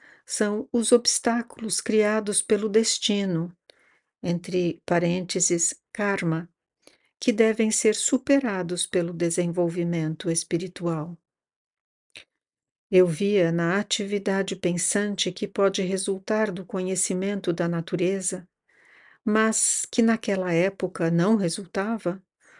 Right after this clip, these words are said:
o fundamento sobre o qual os homens podiam alcançar o discernimento do mundo espiritual.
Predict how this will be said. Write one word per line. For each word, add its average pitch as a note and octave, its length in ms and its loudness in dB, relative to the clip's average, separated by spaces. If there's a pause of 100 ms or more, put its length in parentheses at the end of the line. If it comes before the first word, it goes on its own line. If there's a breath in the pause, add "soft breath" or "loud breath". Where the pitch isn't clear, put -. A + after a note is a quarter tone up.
(260 soft breath)
o - 120 4
fundamento C#4+ 800 4
sobre F3 340 0
o G3 60 0
qual G3 360 2
os F#3 200 0
homens F#3 380 0
podiam G#3 520 -4
alcançar A3+ 720 2
o F3+ 80 2
discernimento F3+ 960 -2
do E3 140 -2
mundo D#3+ 340 2
espiritual. D#3+ 840 -2